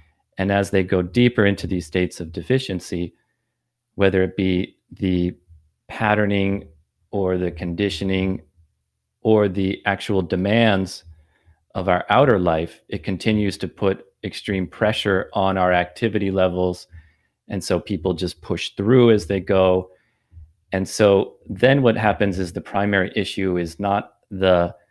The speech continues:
obstruction beneath the surface of the water at first. It's more the level of activity and the swirling of this wind and everything that's happening in the yang levels. And so what happens here is we see a fundamental disconnect between the state of the body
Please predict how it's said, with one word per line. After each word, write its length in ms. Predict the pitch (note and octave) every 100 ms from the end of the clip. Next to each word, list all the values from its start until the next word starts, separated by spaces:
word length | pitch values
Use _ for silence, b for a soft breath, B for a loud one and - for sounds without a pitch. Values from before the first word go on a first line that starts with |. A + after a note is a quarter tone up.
| b
obstruction 720 | - F#2+ - A2 A2+ - G2 F2
beneath 380 | F#2 A2 F3+
the 80 | -
surface 420 | G2 G#2 G2 G2
of 140 | G2 F2+
the 80 | F2+
water 300 | F#2 F2+ F2
at 100 | -
first. 320 | F3 G#2+ -
It's 160 | G2
more 240 | A2 A2 G#2+
the 260 | - G#2
level 400 | G2 G2+ A2+ G#2
of 140 | G2 F#2+
activity 540 | F#2 - A2 F#2+ G2
and 120 | F#2+
the 60 | F2
swirling 560 | - B2 B2+ B2+ A#2 G#2+
of 140 | F#2
this 180 | F#2+ G#2+
wind 500 | G2+ C3+ B2 A2 G#2 b b b
and 100 | -
everything 360 | A2 A2 G#2+ G#2
that's 160 | G2 -
happening 540 | G#2+ G#2 G2 G2 F#2+
in 120 | F#2
the 100 | F2+
yang 340 | F2 F#2+ C3+ A#2
levels. 420 | F2 - - - _ _ _ _
And 100 | A2
so 200 | - G#2
what 140 | G2 G2
happens 360 | A#2+ - F#2
here 180 | - F#3+
is 140 | G#2
we 80 | G#2
see 220 | G2 G#2
a 60 | F#2+
fundamental 680 | - A2 G#2 G2 G2 - F2
disconnect 640 | A#2+ C3 - G2+ F#2+ -
between 420 | F#2+ - G2+ F#2 - - _ _ _ _ _ _ _
the 100 | -
state 360 | F#2+ - A2+ A2+
of 160 | G2+ F2+
the 80 |
body 600 | E2 G2 D3 B2+ F#2+ F#2+